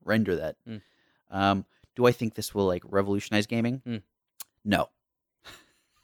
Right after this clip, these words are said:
Speaker 2: Yeah.
Speaker 1: <laughs> Not at all.
Speaker 2: Why? What, what makes you say that?
Speaker 1: Um, because it will make graphics more realistic.
Speaker 2: Mm-hmm.
Speaker 1: Uh, but that's it, in my opinion.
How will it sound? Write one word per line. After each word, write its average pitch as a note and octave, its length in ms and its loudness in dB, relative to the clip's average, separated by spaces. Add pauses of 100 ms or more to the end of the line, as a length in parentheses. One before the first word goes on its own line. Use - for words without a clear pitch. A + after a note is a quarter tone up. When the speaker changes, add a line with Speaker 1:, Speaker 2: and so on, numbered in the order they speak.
(120)
Speaker 2:
Yeah. B2 180 -2 (100)
Speaker 1:
<laughs> - 100 -8
Not D#3 260 8
at D3 120 10
all. G#2 200 8
Speaker 2:
Why? D3+ 220 10
What, B2 200 8
what C3 160 6
makes B2 220 2
you G#2+ 60 -10
say A2+ 180 -4
that? G#2 140 -10 (100)
Speaker 1:
Um, C3 340 6
because D3+ 360 4
it C#3+ 120 6
will D3 140 8
make D3 320 4
graphics - 480 2
more G2+ 140 2
realistic. F2+ 640 0
Speaker 2:
Mm-hmm. A#2 240 -2 (880)
Speaker 1:
Uh, F2+ 420 8 (140)
but F#2+ 120 -4
that's F2 240 2
it, - 120 -10 (560)
in F#2+ 120 -6
my E2+ 140 2
opinion. - 380 -8